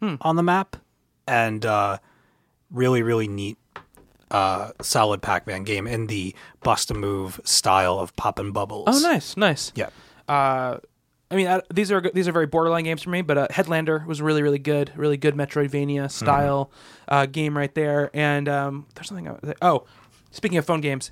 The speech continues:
Speaker 1: Deus Ex Go
Speaker 2: Oh.
Speaker 1: on the phone is awesome. And if you beat it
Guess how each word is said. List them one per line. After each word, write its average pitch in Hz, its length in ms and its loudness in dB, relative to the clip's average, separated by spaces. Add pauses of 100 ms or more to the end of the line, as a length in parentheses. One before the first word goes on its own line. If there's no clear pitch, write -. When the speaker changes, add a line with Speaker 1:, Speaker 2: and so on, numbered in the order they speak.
(120)
Speaker 1:
Deus 190 240 4
Ex - 340 0 (120)
Go 175 420 2 (360)
Speaker 2:
Oh. 156 220 2 (140)
Speaker 1:
on 151 80 0
the 147 80 0
phone 165 300 2
is 139 100 -6
awesome. - 340 -8 (220)
And 294 220 4
if 170 80 2
you 190 60 -2
beat 320 240 4
it - 200 2